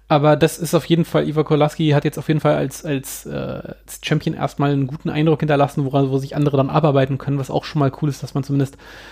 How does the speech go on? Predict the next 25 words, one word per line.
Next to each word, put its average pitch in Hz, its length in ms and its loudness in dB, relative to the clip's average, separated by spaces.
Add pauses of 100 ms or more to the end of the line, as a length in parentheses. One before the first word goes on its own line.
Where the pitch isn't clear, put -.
(120)
so 156 120 0
einen 147 240 4
kleinen 147 240 2
Fixstern 143 400 0
wieder 131 160 2
hat, 127 160 -2
weil 131 540 -2 (100)
es - 140 -16
ist 139 100 -10
ja, 147 160 2
Kelly 156 440 0
ist 151 100 -4
ja 147 100 -2
gerade 143 220 2
auch 165 160 0 (200)
wieder 165 220 4
nicht - 260 -2
da 170 360 4
oder 139 180 -4
auch 143 140 -12
vermutlich 139 380 -4
länger 156 220 2
noch 147 160 0
nicht 147 200 -4
da. 147 220 2